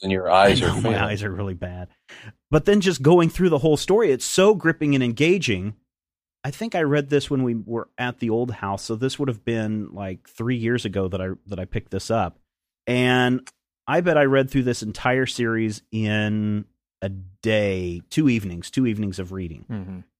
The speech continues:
Speaker 2: So it's that engrossing and that engaging.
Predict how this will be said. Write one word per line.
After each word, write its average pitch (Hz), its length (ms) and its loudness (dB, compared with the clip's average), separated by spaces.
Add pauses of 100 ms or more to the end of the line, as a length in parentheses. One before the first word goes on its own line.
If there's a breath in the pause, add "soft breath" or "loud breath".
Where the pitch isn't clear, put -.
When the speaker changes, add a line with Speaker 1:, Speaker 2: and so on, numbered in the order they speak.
(280)
Speaker 2:
So 107 640 -2 (120)
it's 131 200 -4
that 147 240 4
engrossing 113 580 0
and 98 120 -2
that 104 120 0
engaging. 92 600 -6